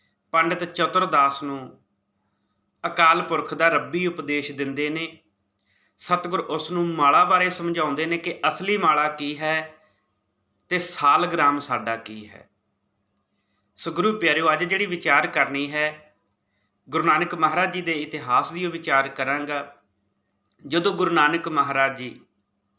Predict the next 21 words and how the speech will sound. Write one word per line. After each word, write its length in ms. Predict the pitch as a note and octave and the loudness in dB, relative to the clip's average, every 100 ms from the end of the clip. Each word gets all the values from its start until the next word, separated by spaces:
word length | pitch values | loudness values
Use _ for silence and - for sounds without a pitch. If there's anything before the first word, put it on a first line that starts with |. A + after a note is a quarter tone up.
| _ _ _ _ _ _ _ _ _ _ _ _ | _ _ _ _ _ _ _ _ _ _ _ _
ਪਰਿਵਾਰ 440 | E3+ E3 D#3 E3 | 0 6 8 6
ਦੇ 140 | E3 F3+ | 6 2
ਵਿੱਚ, 280 | E3+ E3+ - | 2 -2 -6
ਘਰ 320 | E3+ D#3 C3+ | 2 4 4
ਦੇ 160 | F3 | 0
ਵਿੱਚ, 560 | E3+ E3 E3 - - - _ _ _ _ - | 0 0 -4 -12 -14 -16 _ _ _ _ -2
ਤਲਵੰਡੀ 480 | E3+ D#3+ E3 F#3+ | 0 2 2 2
ਦੇ 140 | F3 F3 | 2 2
ਵਿੱਚ 560 | D#3 D3+ - - - _ _ _ _ _ _ _ _ _ _ _ _ - | 2 -2 -8 -12 -14 _ _ _ _ _ _ _ _ _ _ _ _ -6
ਬਿਰਾਜਮਾਨ 720 | C#3 D3+ C#3+ D3+ E3+ E3 E3+ | 2 4 4 4 2 4 2
ਨੇ, 320 | E3+ E3 D#3+ - _ _ _ _ _ _ _ _ | 0 -2 -4 -14 _ _ _ _ _ _ _ _
ਸਤਿਗੁਰ 420 | - - A3+ G#3+ G#3+ | -6 -2 -2 -2 -2
ਸੱਚੇ 320 | G3+ - F#3 | -2 -2 -4
ਪਾਤਸ਼ਾਹ 440 | F3 D#3+ D3+ D#3+ | 2 0 0 -4
ਜੀ 140 | C#3+ D3 | -4 -4
ਉਦਾਸ 420 | C#3 B2 B2 - | 2 4 2 0
ਰਹਿੰਦੇ 360 | A2+ A2 A2 | -6 -6 -10
ਨੇ, 160 | A2 - _ _ _ _ _ _ _ _ _ _ _ | -14 -16 _ _ _ _ _ _ _ _ _ _ _
ਚੁੱਪਚਾਪ 760 | G#3+ G#3+ G3+ - D#3+ F3+ F#3 | 0 0 -4 2 4 6 4
ਰਹਿੰਦੇ 360 | E3+ C#3 B2+ B2 | 2 0 -2 -8
ਨੇ, 120 | A2+ | -10